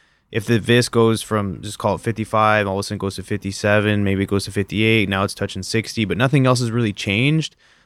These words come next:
You know, that's something to, "Well, maybe I need to take a mud check and see what's, like, why is the vis-," again,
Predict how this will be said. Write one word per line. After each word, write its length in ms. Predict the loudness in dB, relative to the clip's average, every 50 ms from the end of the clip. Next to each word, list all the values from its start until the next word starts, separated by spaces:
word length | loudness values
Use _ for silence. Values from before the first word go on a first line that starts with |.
| _
You 100 | -10 -6
know, 160 | -4 -2 0
that's 200 | 0 0 0 0
something 200 | 2 2 2 4 2
to, 60 | 2
"Well, 260 | 0 -2 -4 -6 -6 -6
maybe 200 | -4 -2 0 2
I 20 | 2
need 100 | 2 2
to 60 | 2
take 160 | 2 2 0
a 40 | 2
mud 200 | 2 2 2 2
check 240 | 2 -2 -2 -2 -4
and 100 | -6 -8
see 180 | -2 -2 0
what's, 200 | 0 0 -2 -2
like, 140 | -6 -10 -6
why 200 | -2 0 2 2
is 120 | 2 0 -2
the 60 | -2
vis-," 160 | -4 -4 -6
again, 340 | -4 -6 -2 0 0 -2 -2